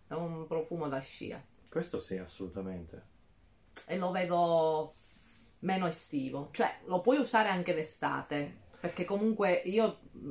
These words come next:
Speaker 1: la differenza tra estivi e non estivi, perché secondo me è, è, è bello, opulento, la sera secondo me va benissimo.
Speaker 2: La sera,
Speaker 1: Perché
Speaker 2: sì.
Speaker 1: molti profumi, cioè, m, tante persone mi scrivono: "Ah, ma lo prendo questo profumo,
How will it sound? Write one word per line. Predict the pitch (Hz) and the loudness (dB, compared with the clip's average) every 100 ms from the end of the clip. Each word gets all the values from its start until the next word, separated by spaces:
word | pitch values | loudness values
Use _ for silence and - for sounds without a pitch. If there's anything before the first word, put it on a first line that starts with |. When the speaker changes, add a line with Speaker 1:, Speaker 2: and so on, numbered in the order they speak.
| 160 | 2
Speaker 1:
la | 180 | 2
differenza | 180 208 214 214 220 202 180 | 2 0 2 4 4 2 2
tra | 185 | 2
estivi | 190 196 - 214 196 | 0 -2 -4 -2 0
e | |
non | 180 180 | 0 0
estivi, | 180 175 - 202 180 | 0 -4 -8 -4 -2
perché | 170 170 | -4 -6
secondo | 180 175 190 190 | -4 -4 -2 0
me | 214 202 - | 0 0 0
è, | 180 165 - | 0 0 -2
è, | 147 165 151 - - - - - - _ _ _ _ | -2 -2 -4 -10 -20 -20 -20 -20 -20 _ _ _ _
è | - | -4
bello, | 170 165 147 147 160 254 262 | 2 4 4 4 4 2 0
opulento, | - 156 160 139 123 135 139 165 254 | -4 -2 0 0 0 -2 0 4 4
la | 170 185 | 4 0
sera | - 170 160 190 | -2 0 0 -2
secondo | - 160 160 | -4 -4 -4
me | 160 151 | -4 -4
va | 156 | -4
benissimo. | 143 147 139 135 - - | -4 -2 -4 -6 -6 -2
Speaker 2:
La | - | -2
sera, | - 104 101 | 0 0 4
Speaker 1:
Perché | 220 220 | 4 4
Speaker 2:
sì. | 233 | 4
Speaker 1:
molti | 320 320 | 4 4
profumi, | 233 226 - 202 165 165 165 - - - | 2 2 0 -2 0 -2 -6 -10 -16 -6
cioè, | 170 - | -4 -4
m, | 170 170 | -6 -2
tante | 220 226 | 0 0
persone | 226 214 220 214 | 0 -2 -2 -2
mi | 185 | -2
scrivono: | - - 190 175 175 | -6 -6 -2 0 2
"Ah, | 196 202 180 | 2 0 0
ma | 175 | -2
lo | 165 165 | -2 -2
prendo | 214 220 208 | 0 2 0
questo | - 175 175 | -2 -6 -6
profumo, | 170 175 - 220 202 180 | -4 -4 -4 -2 0 -2